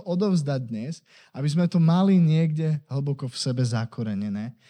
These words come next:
Ako ho budeme čítať, že Pavol reaguje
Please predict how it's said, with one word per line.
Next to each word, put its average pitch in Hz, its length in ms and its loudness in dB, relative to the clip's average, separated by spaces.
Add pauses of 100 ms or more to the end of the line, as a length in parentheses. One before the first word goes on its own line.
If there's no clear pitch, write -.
(240)
Ako 143 180 0
ho - 60 4
budeme 202 400 6
čítať, 120 560 -8 (320)
že 151 160 -4
Pavol 151 400 2
reaguje 151 880 2